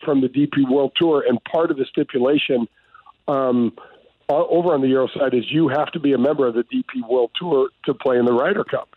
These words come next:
And in the U S, there's a, um, every one of the Liv players that left has still paid their, uh, P G A of America dues for this year, so they're still considered a member. So they, it's kind of a loophole, but I understand it be-,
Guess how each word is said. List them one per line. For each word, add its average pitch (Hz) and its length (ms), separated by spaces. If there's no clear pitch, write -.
And 139 220
in 147 140
the 131 100
U 156 260
S, 160 180
there's 143 280
a, 131 180
um, 120 280
every 156 280
one 151 240
of 143 120
the 123 300
Liv 139 320
players 143 360
that 117 160
left 139 280
has 151 220
still 160 280
paid 151 260
their, 123 320
uh, 127 320
P 147 140
G 139 140
A 143 40
of 127 80
America 127 420
dues 143 380
for 147 200
this 127 300
year, 147 220
so 131 120
they're 131 260
still 147 220
considered 123 600
a 139 80
member. 143 480
So 135 140
they, 135 360
it's 151 240
kind 208 140
of 208 40
a 170 60
loophole, 160 600
but 143 280
I 143 220
understand 147 500
it 156 140
be-, 131 180